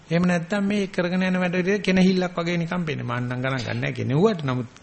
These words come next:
ලියලා තියෙන්නේ මේ සතර සතිපට්ඨානේ නොකර ඉන්නා වගේ.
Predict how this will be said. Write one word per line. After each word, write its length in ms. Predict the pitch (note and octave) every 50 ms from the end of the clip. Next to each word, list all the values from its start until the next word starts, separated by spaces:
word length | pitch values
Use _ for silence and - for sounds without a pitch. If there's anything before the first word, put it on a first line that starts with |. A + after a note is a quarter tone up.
| -
ලියලා 320 | C#3+ C3 D3+ F3+ G3+ G3 D#3+
තියෙන්නේ 500 | - F3+ F#3 G#3 A3 A3+ F#3 D3+ E3 G3+ - - - - - - - - - - - - - - - - - - - - - - - - - - - - - - - - - - -
මේ 240 | - E3 D#3+ D#3 D#3
සතර 320 | A#2+ C#3+ D3+ - F#3 F3
සතිපට්ඨානේ 880 | D#3 D#3+ E3 E3+ E3 E3+ E3 D#3+ - D#3+ D3 D3 D#3+ E3+ F3 F#3+ G3+ G3
නොකර 340 | F3+ F3 E3 E3+ F#3+ F3+ F3+
ඉන්නා 300 | E3+ D#3+ D#3+ E3+ F#3 F#3
වගේ. 220 | E3 B2 A2 -